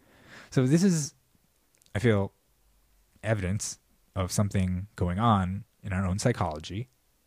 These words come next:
that has to do with tribalism, that has to, that's exploited by brand loyalty. Obviously, with this blue team, green team thing with the text bubbles, right? Blue color,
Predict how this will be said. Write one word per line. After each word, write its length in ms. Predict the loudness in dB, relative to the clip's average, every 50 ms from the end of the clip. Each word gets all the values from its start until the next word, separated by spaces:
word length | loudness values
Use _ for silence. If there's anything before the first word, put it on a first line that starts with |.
| _ _ _ _ _ _ _
that 280 | -2 0 0 0 -2 -2
has 140 | -4 -6
to 80 | -4 -2
do 100 | -2 0
with 80 | 0 0
tribalism, 640 | 0 -2 -2 0 -2 -2 -4 -4 -4 -4 -4 -4
that 120 | -4 -6 -4
has 160 | -4 -4 -4
to, 100 | -2 -2
that's 200 | -2 -2 -2 -4
exploited 520 | -6 -8 -2 4 6 8 8 8 6 4
by 140 | 4 2 4
brand 280 | 4 4 4 4 2 0
loyalty. 460 | -2 -4 -4 -6 -10 -12 -14 -14 -8
Obviously, 420 | -6 -6 -6 -4 -6 -6 -6 -8
with 80 | -8 -8
this 180 | -8 -8 -10 -10 -14 -18 -20 -20 -20 -10 -6
blue 200 | -4 -4 -2 -2
team, 340 | -2 -4 -4 -6 -6 -10 -14 _ -10
green 240 | -8 -6 -6 -6
team 340 | -6 -6 -6 -6 -6 -6 -8
thing 200 | -8 -8 -8 -8
with 100 | -6 -6
the 60 | -6
text 280 | -4 -4 -4 -4 -6 -8
bubbles, 360 | -12 -14 -14 -16 -16 -10 -6
right? 200 | -4 -4 -4 -4 -6 -12 _ _ _ _ _ _ _ _ -16 -10 -6
Blue 220 | -4 -4 -4 -4
color, 360 | -6 -8 -10 -10 -12 -14 -16